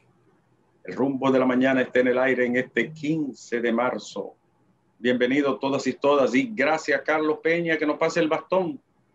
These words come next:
Abre a las seis de la mañana y continuamos nosotros a las siete. Carlos transmite por El Futuro, Canal veintitrés,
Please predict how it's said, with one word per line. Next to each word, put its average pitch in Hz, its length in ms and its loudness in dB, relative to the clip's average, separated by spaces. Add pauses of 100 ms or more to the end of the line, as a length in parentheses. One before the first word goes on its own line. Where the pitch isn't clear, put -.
(600)
Abre 151 400 2
a 143 40 4
las 143 180 2
seis 151 200 2
de 143 80 0
la 139 60 0
mañana 135 560 0 (380)
y - 60 -16
continuamos 127 500 2
nosotros 135 320 -2
a 131 80 2
las 127 120 -2
siete. 143 400 -6 (520)
Carlos 123 360 -2
transmite 117 440 -4
por 123 360 -8 (460)
El 113 140 -8
Futuro, 147 420 2
Canal 143 300 0
veintitrés, 135 680 -2